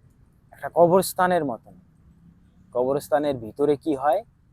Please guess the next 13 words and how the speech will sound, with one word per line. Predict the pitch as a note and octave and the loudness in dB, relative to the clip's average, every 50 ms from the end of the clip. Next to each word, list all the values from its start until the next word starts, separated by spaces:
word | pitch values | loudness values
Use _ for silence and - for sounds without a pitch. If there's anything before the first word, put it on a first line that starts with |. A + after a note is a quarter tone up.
| _ _ _ _ - | _ _ _ _ -14
দুনিয়ার | - - B2+ C#3 D3 D3 D3 D3 C#3 | -10 -6 -4 -2 0 2 2 2 2
মানুষ | C3 C3 C3 C#3 D3 C#3+ C3 | 2 0 -2 -2 -4 -2 0
জানে | C3 C3 C3 C#3 C#3 | 0 0 0 -2 -4
না, | D#3 F3+ A3+ - _ _ _ _ _ _ _ _ | -6 -8 -12 -14 _ _ _ _ _ _ _ _
বাংলাদেশের | G#2 G2 G#2+ A2 A#2 B2 C3 C3 B2+ - C#3 C3 A#2+ | -8 -8 -6 -6 -6 -6 -6 -6 -6 -4 -6 -6 -6
ভিতরে | G2+ G2+ G#2 - C3+ C3 C3 | -8 -12 -6 -2 -2 -2 -2
কি | - - C3+ B2+ | -4 -6 -12 -8
হইতেছে | B2+ B2 A#2 - C3 - - D3+ | -8 -8 -6 -6 -8 -8 -10 -10
তাও | - A2+ G#2 G#2+ A2 G#2+ | -8 -6 -4 -2 -2 -4
দুনিয়ার | G2+ G#2 A2 A2+ A#2 A#2 A2+ A2 | -4 -8 -10 -8 -8 -8 -8 -8
মানুষ | G#2+ G#2 G#2 G#2 G2+ - | -10 -14 -14 -16 -18 -20
জানে | - - - - - | -20 -20 -20 -20 -20
না। | - _ _ | -20 _ _